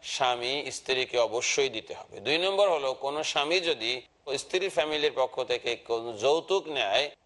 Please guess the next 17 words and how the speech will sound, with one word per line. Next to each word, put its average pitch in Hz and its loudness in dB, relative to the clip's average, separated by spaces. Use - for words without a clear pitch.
কোনো 120 0
ডাউরি 170 4
নেয়, 135 -2
তাহলে 143 2
শরিয়ত 151 2
অনুযায়ী 143 0
এটা 139 0
হারাম, 151 4
হারাম 156 2
এবং 143 -2
হারাম 156 2
কন্ডিশন 143 -2
করে 139 2
নেওয়াটা 135 2
হারাম, 135 2
খাবেন 123 -2
আপনি, 87 -8